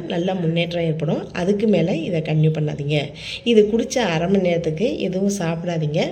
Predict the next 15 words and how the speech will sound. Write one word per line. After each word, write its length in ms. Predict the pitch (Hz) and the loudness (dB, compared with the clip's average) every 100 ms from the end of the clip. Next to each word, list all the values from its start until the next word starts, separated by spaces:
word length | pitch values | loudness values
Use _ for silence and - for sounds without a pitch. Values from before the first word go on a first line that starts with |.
| - 170 | -4 -2
குடிக்காதீங்க. 540 | 160 156 151 147 147 135 - - - 226 | -2 0 -2 -2 -4 -6 -12 -14 -4 4
இதை 140 | 226 214 185 | 8 8 8
என்னென்ன 360 | 202 254 262 233 190 | 4 2 2 2 2
நேரத்துல 360 | 175 170 180 175 | 0 -4 -4 -4
சாப்பிடலாம் 440 | 156 156 156 156 | -4 0 2 2
அப்படின்னு 280 | 160 165 165 | 0 -2 -2
பார்த்தோம்னா, 340 | 156 151 170 233 - | -2 0 -2 -2 -6
காய்ச்சல், 500 | 175 165 160 170 - 160 | -4 -4 -2 -6 -4 -2
தடுமன், 420 | 156 156 160 160 160 | 2 2 2 0 -2
தலைவலி, 460 | 151 160 160 156 156 165 | 0 0 2 0 -2 -2
தும்மல், 380 | 170 170 165 165 - - - | -2 -2 -2 -4 -10 -10 2
மூக்கில் 400 | 208 220 220 214 180 | 6 6 4 2 2
நீர் 260 | 180 202 185 | 2 2 2
வடிதல், 400 | 165 160 160 160 170 | 0 2 2 0 -2
இருமல், 420 | 170 185 180 170 | -2 -2 -2 -4